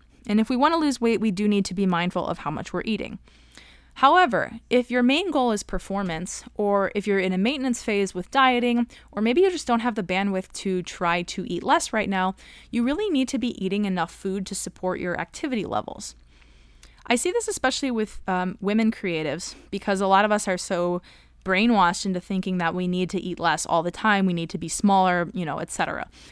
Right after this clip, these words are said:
And when you are training hard, trying to do cool shit at the gym, uh, when you're putting a lot of miles on your body, you need food and you need lots of it to help you get to where you wanna go. You're never, ever gonna build muscle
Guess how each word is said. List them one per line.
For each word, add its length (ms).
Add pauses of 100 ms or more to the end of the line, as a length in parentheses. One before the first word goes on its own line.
(360)
And 300
when 360
you 180
are 180
training 440
hard, 520 (220)
trying 280
to 80
do 340
cool 280
shit 280
at 100
the 80
gym, 400 (460)
uh, 220
when 140
you're 80
putting 220
a 60
lot 120
of 80
miles 360
on 100
your 80
body, 500
you 180
need 460
food 540
and 160
you 60
need 200
lots 440
of 220
it 180
to 140
help 440
you 400 (340)
get 180
to 120
where 120
you 160
wanna 220
go. 320 (600)
You're 180
never, 380 (100)
ever 340
gonna 200
build 200
muscle 520